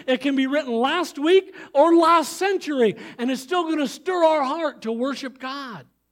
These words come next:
And there's thousands of hymns being written today. You need to worship the Lord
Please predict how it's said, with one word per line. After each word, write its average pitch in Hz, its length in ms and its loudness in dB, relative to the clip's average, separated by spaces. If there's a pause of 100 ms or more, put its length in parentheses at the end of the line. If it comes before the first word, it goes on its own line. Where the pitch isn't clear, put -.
(880)
And 277 260 -6 (260)
there's 277 300 -2
thousands 320 720 2
of 240 120 -2
hymns 233 400 -2
being 220 280 -2
written 226 300 0
today. 170 500 -8 (560)
You 240 140 0
need 320 260 2
to 262 80 -2
worship 349 580 -2
the 277 80 -4
Lord 247 640 0